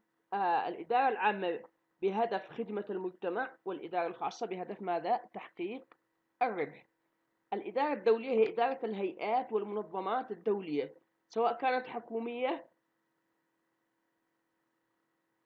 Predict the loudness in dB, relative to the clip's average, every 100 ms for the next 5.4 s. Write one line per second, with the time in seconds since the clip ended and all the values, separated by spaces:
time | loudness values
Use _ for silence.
0 | _ _ -6 -6 -2 0 0 0 -4 0
1 | -2 -2 -6 -2 -2 -2 -4 -4 -4 -2
2 | -2 -2 -4 -4 -6 -2 -4 -4 -6 -6
3 | -4 -4 -2 -2 -4 -6 -8 -14 -10 -6
4 | -4 -6 -6 -6 -4 -4 -4 -4 -6 -8
5 | -2 2 2 -2